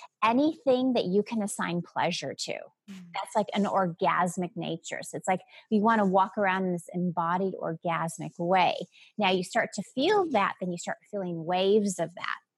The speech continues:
Speaker 1: And that's where it's a little different, where a woman can just feel all these waves of orgasmicness. And if our, if our male partners join us too, they can start to feel that. And then it, it actually builds and builds and builds to this crescendo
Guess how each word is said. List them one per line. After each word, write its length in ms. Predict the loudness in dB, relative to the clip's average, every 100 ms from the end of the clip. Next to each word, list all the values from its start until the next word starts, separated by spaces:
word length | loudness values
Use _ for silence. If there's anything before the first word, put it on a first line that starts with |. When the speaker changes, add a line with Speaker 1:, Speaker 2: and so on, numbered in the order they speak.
| -20 _ -2
Speaker 1:
And 120 | 0
that's 280 | 0 -2 -2
where 100 | -2
it's 100 | 0
a 40 |
little 180 | -2 -2
different, 340 | -4 -4 -4
where 140 | -2 2
a 80 | 2
woman 420 | 4 4 4 2
can 140 | -2
just 240 | -8 -10 -8
feel 140 | -2
all 220 | 2 4 4
these 240 | 2 2
waves 420 | 0 2 2 0
of 120 | -2
orgasmicness. 1040 | -2 -4 0 2 2 0 -2 -4 -8 -8 -8
And 140 | -6 -6
if 80 | 0
our, 240 | 0 0 -4
if 140 | -6
our 100 | -4
male 220 | -2 -2
partners 440 | -2 -2 -2 -6 -8 -12 -8
join 300 | -2 0 0
us 140 | -4
too, 180 | -2 0
they 160 | 4 2
can 140 | 0
start 240 | -4 -6 -6
to 80 |
feel 260 | -2 2 4
that. 200 | 2 0 -6 -14 -2
And 160 | 2 2
then 160 | 2
it, 120 | 0 -4
it 140 | -8 -6 -2
actually 520 | -2 -4 -8 -4 -4 -4
builds 460 | -2 0 0 -4 -6
and 160 | -6
builds 360 | -4 -4 -4 -4
and 140 | -6
builds 300 | -2 -2 -4
to 80 | -8
this 140 | -8 -8
crescendo 1040 | -8 -8 -6 -2 4 6 6 8 8 6